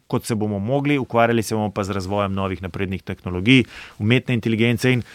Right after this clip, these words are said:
zelo pomemben orih, ki bo pred nami, je razvoj zakonodajne podlage za umetno inteligenco. To bo ključno torišče prihodnega razvoja evropskega in svetovnega prava.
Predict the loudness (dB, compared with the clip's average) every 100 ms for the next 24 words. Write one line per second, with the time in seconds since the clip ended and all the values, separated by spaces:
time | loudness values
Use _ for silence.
0 | -18 -4 2 4 4 2 -2 0 0 -2
1 | -2 4 4 2 0 -2 0 -2 -2 -2
2 | 0 -2 -4 -10 -20 -20 _ -2 2 2
3 | 0 -2 -4 0 4 4 2 -2 -4 0
4 | 0 0 -2 -2 0 2 2 -2 -4 -2
5 | 2 2 0 -4 -4 -4 -4 -6 -8 -10
6 | -10 -12 -14 -20 _ 2 2 4 6 6
7 | 4 0 _ 6 6 6 -2 0 2 2
8 | 0 0 0 0 -4 _ _ -4 -2 2
9 | 4 4 4 4 4 2 2 4 6 6
10 | 4 2 0 -2 -2 0 0 -2 -6 -2
11 | 0 0 2 0 4 4 4 2